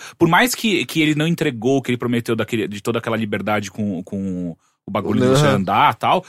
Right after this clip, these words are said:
Speaker 1: ele faz muito mais coisas. Os poderes
Speaker 2: É.
Speaker 1: são bem diferentes, eles têm, eles, eles
Speaker 2: Eu
Speaker 1: dão
Speaker 2: lembro
Speaker 1: uma
Speaker 2: dos
Speaker 1: camada
Speaker 2: poderes
Speaker 1: de
Speaker 2: serem bem similares. Eu não sei, eu não, eu tô, eu tô, é que eu lembro que eu acho que, tipo, eu usei dois poderes o jogo inteiro, sabe?
Speaker 1: Ah,
Speaker 2: Que eu
Speaker 1: pode
Speaker 2: peguei
Speaker 1: ser
Speaker 2: no
Speaker 1: isso.
Speaker 2: começo
Speaker 1: Mas só
Speaker 2: e
Speaker 1: que
Speaker 2: eu
Speaker 1: você tinha
Speaker 2: não
Speaker 1: uma, uma, uma capacidade de você mi-, mixar coisas que, que,
Speaker 2: Até
Speaker 1: que
Speaker 2: porque
Speaker 1: é
Speaker 2: eu também
Speaker 1: bem grande.
Speaker 2: fiz isso no Bioshock original. Era raio e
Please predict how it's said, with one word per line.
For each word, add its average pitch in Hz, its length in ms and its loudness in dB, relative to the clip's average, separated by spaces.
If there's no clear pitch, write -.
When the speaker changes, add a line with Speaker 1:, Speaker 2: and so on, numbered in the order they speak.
Speaker 1:
ele 131 120 -6
faz 254 120 -2
muito 240 160 0
mais 311 160 0
coisas. 160 280 4
Os 113 60 -8
poderes 233 260 4
Speaker 2:
É. - 20 2
Speaker 1:
são 208 140 2
bem 175 100 2
diferentes, 180 380 -4
eles 208 180 -4
têm, - 160 -6
eles, 120 180 -2
eles 101 160 -2
Speaker 2:
Eu 220 60 6
Speaker 1:
dão - 40 6
Speaker 2:
lembro 277 120 4
Speaker 1:
uma - 60 4
Speaker 2:
dos - 60 -4
Speaker 1:
camada 170 180 4
Speaker 2:
poderes 220 180 6
Speaker 1:
de 135 60 -4
Speaker 2:
serem 196 300 0
bem 175 180 2
similares. 120 580 2
Eu 131 60 0
não 156 100 -2
sei, 156 140 -2
eu 147 40 2
não, 151 140 2
eu 147 100 4
tô, 156 300 0
eu 151 80 0
tô, 165 220 0
é 151 120 4
que - 80 2
eu 196 40 8
lembro 196 180 4
que - 80 0
eu - 20 8
acho 180 120 2
que, 190 80 -6
tipo, - 120 0
eu 180 40 10
usei 160 140 4
dois 156 180 2
poderes 143 260 2
o 123 40 -2
jogo 127 160 4
inteiro, 117 300 0
sabe? - 200 2
Speaker 1:
Ah, - 20 6
Speaker 2:
Que - 60 4
eu - 40 2
Speaker 1:
pode - 100 4
Speaker 2:
peguei 127 140 6
Speaker 1:
ser 143 40 6
Speaker 2:
no - 80 6
Speaker 1:
isso. - 120 4
Speaker 2:
começo 135 280 6
Speaker 1:
Mas 123 80 2
só 147 60 4
Speaker 2:
e 143 40 4
Speaker 1:
que 139 60 4
Speaker 2:
eu 135 80 4
Speaker 1:
você 135 80 2
tinha 185 100 4
Speaker 2:
não 202 120 4
Speaker 1:
uma, 165 180 0
uma, 131 340 0
uma 123 160 -4
capacidade 131 420 -2
de 147 60 -4
você 147 240 -2
mi-, 120 400 -2
mixar 117 680 -2
coisas 127 440 -2
que, 117 360 -4
que, 98 600 -8
Speaker 2:
Até 151 220 4
Speaker 1:
que 180 40 8
Speaker 2:
porque 185 140 2
Speaker 1:
é - 20 4
Speaker 2:
eu - 40 2
também - 180 4
Speaker 1:
bem 143 100 4
grande. 170 120 4
Speaker 2:
fiz 160 140 2
isso 160 120 -2
no 143 60 0
Bioshock 143 340 2
original. 110 340 0
Era 95 260 0
raio 120 540 -2
e 104 480 -4